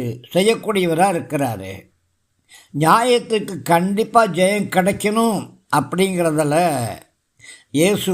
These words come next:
உறுதியா இருக்காரு. ஆமா, உங்களுக்கு கண்டிப்பா நியாயம் கிடைக்கும், கண்டிப்பா உங்களுக்கு நீதி கிடைக்கும். உங்களுடைய நியாயத்தை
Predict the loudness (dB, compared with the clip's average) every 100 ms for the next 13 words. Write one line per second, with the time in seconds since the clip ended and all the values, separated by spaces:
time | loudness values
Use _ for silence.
0 | 0 0 0 0 2 0 -2 -2 -2 -4
1 | -12 -18 _ _ _ _ _ _ _ _
2 | _ _ _ 0 2 4 0 -2 -8 _
3 | _ _ _ _ _ -4 0 4 2 2
4 | 0 0 0 0 2 0 2 2 4 2
5 | -2 -8 -14 _ -2 2 2 2 -2 -2
6 | -4 -2 -4 -6 -10 _ _ _ _ _
7 | _ _ _ _ _ _ -20 _ 0 2
8 | 2 2 4 4 0 -4 -4 -2 0 0
9 | 0 -2 -2 -2 -2 -2 0 0 0 -2
10 | -4 -6 -18 _ _ _ _ _ _ _
11 | _ _ _ -20 _ -2 2 2 2 0
12 | 0 0 0 2 2 0 0 2